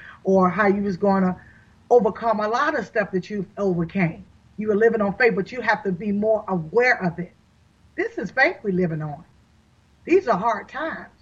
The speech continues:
And people are hitting it hard. This is serious times. We really do need help from the government. We really do. But what happens if your government fail you? What happens if your sp-, spouse fail you or your job fail you?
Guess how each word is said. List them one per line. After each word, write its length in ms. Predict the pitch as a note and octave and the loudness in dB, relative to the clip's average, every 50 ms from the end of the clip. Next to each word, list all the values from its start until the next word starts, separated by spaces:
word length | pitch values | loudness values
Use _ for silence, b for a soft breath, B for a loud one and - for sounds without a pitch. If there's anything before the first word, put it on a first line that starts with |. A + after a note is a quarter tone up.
| _ _ _ _ _ _ _ _ _ _ _ _ | _ _ _ _ _ _ _ _ _ _ _ _
And 140 | - A3+ G#3+ | -12 -10 -4
people 240 | - D4+ D#4 - C4+ | -4 -4 -4 0 0
are 100 | B3 G#3+ | 0 0
hitting 300 | G#3 F#3 C#4 A#3 A3+ A3 | 0 -2 -4 -6 -6 -6
it 100 | G3+ G3+ | -8 -10
hard. 320 | G3 - - A3 G3 F#3 | -6 -2 0 0 0 -2
This 200 | A3 D#4+ E4 - | -4 -6 -8 -8
is 100 | A3+ F3 | -10 -12
serious 460 | - - C4 C4+ B3 A3+ A3+ A3 G#3 - | -10 -8 -4 -4 -2 -2 -2 -4 -6 -6
times. 400 | - B3 B3 A#3 G3 A3+ G3 - B B B B B | -6 -4 -2 -2 -2 -4 -8 -12 B B B B B
We 180 | - A#3 D#4 D#4 | 0 2 2 2
really 340 | A#3+ A#3 C#4 C4+ C4 B3 A3+ | 2 2 0 0 0 0 -2
do 260 | F#3+ C#4 E4+ F#4 F4+ | 0 2 2 2 2
need 240 | D4+ A#3 G#3+ G3 G#3+ | 0 -4 -4 -2 0
help 220 | A#3+ A3 - - | 0 0 0 0
from 180 | - A3 G#3+ G3 | 0 0 0 0
the 60 | F#3+ | -2
government. 440 | F3+ G3 F#3 F3 E3 F3 F3 E3 B B B B B | -2 0 0 0 0 -2 -6 -12 B B B B B
We 140 | - F#3 A#3 | -6 -4 -4
really 340 | B3 A#3+ B3+ B3 A#3 G#3 G3 | 0 2 4 6 6 6 4
do. 380 | F#3+ G3+ C4+ C#4+ B3 F#3 - - - - _ _ _ _ | 2 -2 0 0 0 0 0 -2 -10 -20 _ _ _ _
But 140 | - C4+ C4 | -2 0 0
what 160 | B3+ C4+ - | 2 0 -2
happens 420 | - - - - - D4+ C#4 - - | -2 -2 -4 -4 -4 -6 -10 -12 -12
if 140 | C4+ - - | -12 -12 -10
your 120 | C#4 C4+ | -12 -4
government 500 | - D4 D4+ D#4 D#4 E4 E4 F4 F#4 - - | 0 0 0 2 2 0 -2 -2 -4 -2 0
fail 300 | F#4+ G4 G#4 A4+ A4 F#4+ | 2 2 2 2 2 2
you? 300 | D4 A3+ F#3 E3 E3 - - _ _ _ _ _ _ _ _ _ _ _ _ _ | 4 4 4 2 2 -2 -14 _ _ _ _ _ _ _ _ _ _ _ _ _
What 120 | - C#4 D4+ | -2 0 2
happens 320 | D#4+ E4 D#4+ E4 D#4+ D4 | 2 2 0 -2 -4 -6
if 140 | D#4+ D#4+ - | -6 -6 -4
your 160 | D4+ D4 C#4+ | -4 -6 -6
sp-, 400 | - - - _ - - - - | -8 -14 -20 _ -16 -16 -16 -16
spouse 360 | - - - E4+ F4 F#4 F#4 - | -4 0 2 2 2 2 -2 -4
fail 240 | - D#4 C#4 A#3+ | -4 0 0 0
you 140 | G#3+ G3+ G#3+ | 0 0 0
or 120 | A3+ A#3 B3 | 0 0 0
your 140 | A#3+ A#3 | 2 0
job 420 | A3 A#3+ C#4+ D4 E4 E4 D#4+ D#4+ - | 0 0 2 2 2 2 0 0 -2
fail 220 | D4 C4 A#3 G3+ | 0 2 2 2
you? 200 | G3 F3+ F3+ F3+ | 0 -2 -6 -10